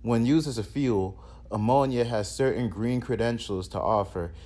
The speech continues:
and key players are researching further on how it can be produced using renewable energy to decrease carbon emissions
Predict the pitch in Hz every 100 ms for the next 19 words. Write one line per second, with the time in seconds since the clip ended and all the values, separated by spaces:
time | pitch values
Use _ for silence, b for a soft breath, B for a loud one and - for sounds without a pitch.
0 | B 92 92 - 156 139 139 123 117 110
1 | 90 104 120 - 113 107 110 - 120 113
2 | 107 95 95 107 107 104 107 92 101 101
3 | 82 117 110 - 104 101 92 95 110 101
4 | 90 98 113 85 85 87 B B B -
5 | 101 82 - 151 131 - 123 113 107 101
6 | 113 - 92 87 90